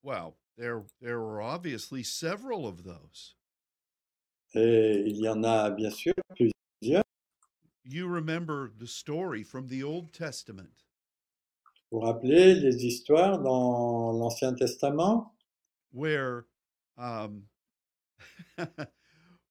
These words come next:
Speaker 1: where people were carrying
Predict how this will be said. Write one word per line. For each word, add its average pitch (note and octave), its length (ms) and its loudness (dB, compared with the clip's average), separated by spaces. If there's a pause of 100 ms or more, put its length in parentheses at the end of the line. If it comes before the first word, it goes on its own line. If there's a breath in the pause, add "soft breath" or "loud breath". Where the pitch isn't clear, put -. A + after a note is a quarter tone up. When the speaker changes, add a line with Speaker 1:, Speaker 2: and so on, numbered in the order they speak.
(320)
Speaker 1:
where D3+ 280 -4
people F3+ 500 -8
were C#3+ 360 -10 (520)
carrying D#3 760 -4